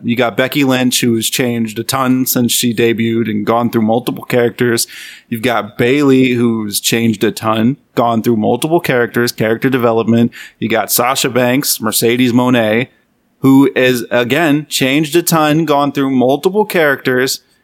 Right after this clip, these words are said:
And then you got Charlotte, who is, like, the same as she was when she came up with them. Um, again, character is solid, I guess, but, like, I just wanna see some character development.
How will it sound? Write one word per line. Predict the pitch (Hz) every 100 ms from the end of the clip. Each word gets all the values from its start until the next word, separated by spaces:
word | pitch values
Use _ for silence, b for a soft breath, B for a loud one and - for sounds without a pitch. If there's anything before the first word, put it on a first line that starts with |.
| _ _
And | 117 127
then | 135
you | 151
got | 156 -
Charlotte, | - 151 165 123 87 _
who | - 143
is, | 143
like, | 135 135
the | 135
same | 123 - 143 151 170 180
as | 160
she | 156 190
was | 123 110 110 117 - b b
when | - 120
she | -
came | - 135 131
up | 131 -
with | 104
them. | 104 98 - b b b _ _ _
Um, | 131 123 120 120 117 _ _ _ _ _ _ _ - B B _
again, | 127 151 147 92 82 _ _
character | - 143 165 - 233
is | 247 -
solid, | 202 196 190 180
I | 160
guess, | 117 147 117 117 -
but, | 135 135
like, | 139 135 -
I | - 143
just | 175
wanna | 202 180
see | - 170
some | 151 - 143 143 131
character | 135 127 123 127 117
development. | 101 107 117 104 98 92 101 -